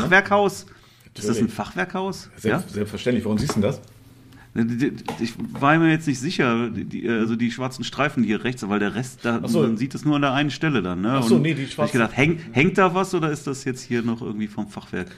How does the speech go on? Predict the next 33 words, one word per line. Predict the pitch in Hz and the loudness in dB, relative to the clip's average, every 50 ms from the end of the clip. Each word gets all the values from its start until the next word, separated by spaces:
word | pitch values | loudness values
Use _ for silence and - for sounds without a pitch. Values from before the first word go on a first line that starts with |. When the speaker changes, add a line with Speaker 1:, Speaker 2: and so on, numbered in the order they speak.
| - - | -12 -4
Speaker 2:
Nee, | - 139 147 117 | 0 2 2 2
die, | 107 120 113 - | 2 0 -4 0
da, | - 147 | 0 0
also | 147 - 127 117 131 120 | 2 2 0 0 2 2
das, | 104 135 135 - | 2 0 0 0
was | 156 143 - | -2 -4 -2
du | - 143 - | -4 -6 -2
oben | 135 156 170 196 190 156 110 | -2 0 2 2 0 0 -2
über | 131 151 160 175 165 | -6 -4 -2 -2 -2
mir | 175 185 180 | -2 -2 -2
sozusagen | 180 180 170 - - 151 143 151 151 151 139 | -2 -4 -8 -8 -8 -4 0 0 0 0 0
siehst, | 127 165 196 208 - - - - - - - - _ - - | 0 2 0 0 0 -4 -16 -20 -20 -20 -20 -20 _ -20 -8
das | - 135 127 | -8 -6 -6
ist, | 143 135 - - | -6 -8 -8 -6
äh, | - 127 127 127 123 123 | 0 2 4 4 4 4
Speaker 1:
Mhm. | 110 104 110 127 | 2 2 0 2
Speaker 2:
da | 127 131 127 127 | 2 2 4 4
wird | 143 139 139 | 2 2 2
ein, | 135 127 127 123 120 120 - - 107 - - | -2 -2 0 -2 -2 -4 -6 -12 -16 -18 -14
kommt | - - 135 107 | -6 -6 -6 -6
ein | 120 110 | -4 -6
Regal | 117 107 123 117 127 147 165 | -4 -2 0 0 0 0 0
hin, | 185 196 208 220 220 214 - - | 2 2 4 2 2 0 -2 0
da | - 123 123 | 0 0 0
packe | - 135 139 131 | 0 -2 -4 -4
ich | - - | -4 -2
meine | 131 120 120 113 | 0 2 2 2
ganzen | 120 120 120 - 110 - | 2 0 -2 -4 -6 -6
Aktenordner | - - - 113 104 104 104 104 107 101 | -8 -8 -6 -6 -6 -6 -4 -2 -2 -2
hin. | 107 151 185 208 214 - - - - - - - - - - - - - - | 0 0 0 -2 -2 -4 -14 -20 -20 -20 -20 -18 -18 -18 -18 -20 -14 -2 2
Speaker 1:
Mhm. | - | 2
Speaker 2:
Und, | - - - 127 - - - - - - | 4 6 6 4 4 2 0 -4 -4 -2
ähm, | 110 113 110 110 110 107 | 0 2 4 4 4 4